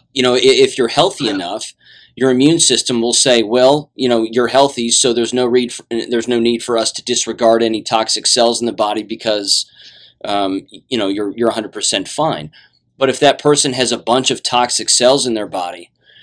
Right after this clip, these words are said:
Speaker 1: and they come around someone who is ill, then, of course, their body is gonna respond in a negative way and start to slough off those toxic cells. That's what's happening
Speaker 2: Yeah.
Speaker 1: with this entire coronavirus thing. And unfortunately now,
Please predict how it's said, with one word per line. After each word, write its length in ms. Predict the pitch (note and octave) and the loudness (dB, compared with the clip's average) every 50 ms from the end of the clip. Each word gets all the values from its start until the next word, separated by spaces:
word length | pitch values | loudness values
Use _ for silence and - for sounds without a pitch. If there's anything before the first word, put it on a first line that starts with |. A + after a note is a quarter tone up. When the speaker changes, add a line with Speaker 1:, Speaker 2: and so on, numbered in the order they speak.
| - _ - | -20 _ -6
Speaker 1:
and 140 | - A#2+ A#2+ | -2 0 0
they 80 | A#2 | 0
come 240 | A#2 - C#3+ C#3+ C#3 | 0 0 2 2 4
around 340 | C3 A#2+ A#2+ C3 D3+ D#3+ D3+ | 4 4 2 2 2 2 2
someone 460 | - - C3 A2+ A2 G#2+ G#2 G#2 G2+ | 2 4 2 2 0 -2 -6 -6 -6
who 180 | - A#2+ A#2 A2+ | -6 -4 -4 -4
is 160 | G#2 F#2+ - - | -2 -2 -4 0
ill, 480 | A2+ C#3+ E3+ D3 F2 C#2 C#2 - _ _ _ _ _ _ _ _ _ _ _ | 2 2 2 2 0 -4 -12 -20 _ _ _ _ _ _ _ _ _ _ _
then, 460 | - - B2 B2 A#2+ A#2+ A#2 A2+ - _ | -4 0 0 2 2 0 0 -2 -4 _
of 160 | - C3 - - | -6 -6 -6 -4
course, 260 | - C3+ C3 A#2+ - | -2 0 0 0 2
their 140 | - B2+ A#2 | 0 0 2
body 340 | A#2+ A#2+ A2+ A#2+ A#2+ A#2+ | 2 2 2 4 4 2
is 120 | A#2 A2+ - | 0 0 0
gonna 160 | C3+ A#2 A2+ | 0 0 -2
respond 500 | G#2+ A2+ A2+ - - - A#2 A#2+ B2+ B2 | -2 -2 -4 -4 0 2 2 2 2 2
in 120 | A#2+ A2+ A2+ | 0 0 0
a 40 | A2+ | -2
negative 460 | A2+ G#2+ G#2+ A2 G#2+ G#2 G2+ F#2+ G2 | -2 -2 -2 -4 -4 -6 -8 -8 -4
way 420 | G#2 B2 - B2 G2+ G#2 B2 C3+ - | 0 0 2 2 2 0 -4 -4 -4
and 140 | A2 G#2+ G2 | -6 -2 -2
start 260 | - - B2+ A#2 A2+ | -2 0 0 0 0
to 80 | - - | 0 -2
slough 400 | - - - A#2+ A#2+ A2+ - - | -2 0 0 0 0 0 2 2
off 220 | A#2+ - - - | 2 2 2 0
those 180 | - A#2 G2 - | -2 -4 -4 -4
toxic 460 | - - A2 G#2 F#2+ - - G2 - | -4 -2 -2 -2 -2 -4 -6 -6 -4
cells. 420 | - - C3+ C#3 A#2+ D#2+ D#2+ - - | -4 -2 -2 -2 -4 -4 -6 -6 -2
That's 260 | B2 B2+ E3 D#3+ - | 0 0 0 0 -2
what's 180 | D3 A#2+ - | -6 -4 -6
happening 440 | - - C3 C#3+ D#3+ D#3+ - A2+ A#2 | -4 -2 -2 -2 -2 -2 -4 -4 -4
Speaker 2:
Yeah. 60 | G#2+ | -2
Speaker 1:
with 140 | G#2+ A2+ A2+ | -2 -4 -4
this 180 | A2+ A2 - - | -2 -2 -2 -2
entire 420 | A2 G2+ - - A2+ A#2 A#2 A#2 | -4 -4 -2 0 2 2 2 0
coronavirus 840 | A2 - - A2+ A#2 A#2 A#2+ A#2+ A2+ - G#2 G2+ G2+ G2+ F#2+ - - | -2 -6 -6 -2 0 0 0 0 -2 -2 -4 -4 -4 -4 -6 -8 -6
thing. 260 | - G#2+ G#2 G#2 G#2 - - | -6 -6 -8 -6 -8 -8 -6
And 100 | A#2 A#2 | -4 -4
unfortunately 800 | A2+ G#2+ - - - C#3+ D#3+ E3+ D#3 - C3 A#2+ G2 G#2 A2 | -4 -6 -8 -6 -4 -4 -4 -2 -4 -4 -6 -6 -6 -8 -8
now, 400 | G#2 G2 F#2 F#2 F#2+ A#2+ D3 D3+ | -8 -8 -8 -8 -8 -8 -10 -10